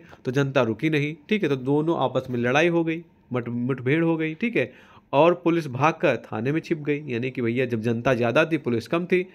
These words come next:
तो उसमें क्या हुआ कि जनता जो है, ए, वो पुलिसों पर भारी पड़ गई। तो जब भारी पड़ गई तो पुलिस लोगों ने क्या किया भैया कि वो अपनी जान बचाने के लिए थाने में छिप गए और इसके बाद उत्तेजित भू-, भीड़ ने थाने को घेर कर उसमें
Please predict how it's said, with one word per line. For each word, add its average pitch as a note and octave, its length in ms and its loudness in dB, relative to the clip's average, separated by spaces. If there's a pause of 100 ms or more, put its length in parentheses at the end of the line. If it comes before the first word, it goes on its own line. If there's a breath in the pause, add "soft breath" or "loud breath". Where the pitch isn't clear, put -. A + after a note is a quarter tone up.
(220 loud breath)
तो - 60 0
उसमें C3 220 -2
क्या E3 160 4
हुआ D3+ 280 4 (280 loud breath)
कि C3+ 120 0
जनता B2+ 340 2
जो B2+ 180 2
है, F3+ 120 6 (460 soft breath)
ए, A#2+ 360 2 (320)
वो C3 420 4 (240 soft breath)
पुलिसों B2+ 260 0
पर A2+ 140 -2
भारी D#3 260 6
पड़ G3 160 2
गई। F3+ 220 0 (300 soft breath)
तो B2+ 60 -4
जब B2+ 140 2
भारी D3+ 220 4
पड़ G3 180 4
गई F#3 120 4
तो F#3 80 0
पुलिस D#3 300 -2
लोगों C3 200 0
ने C3 100 -2
क्या E3+ 200 2
किया F#3 200 2
भैया C#3 240 2
कि B2+ 120 -8
वो B2 120 0
अपनी B2 200 -6
जान A#2+ 180 -2
बचाने B2 360 0
के D3 100 -6
लिए A2+ 120 0
थाने A#2+ 300 -4
में F3+ 100 0
छिप F3 240 -4
गए E3 160 -4 (280 soft breath)
और C3 140 2
इसके C3 240 0
बाद E3+ 280 2
उत्तेजित C#3 460 0
भू-, B2 300 -2
भीड़ B2+ 320 0
ने G3 240 2
थाने C3+ 400 0
को C3 140 -2
घेर D3 260 2
कर F3 160 0
उसमें A2+ 240 -4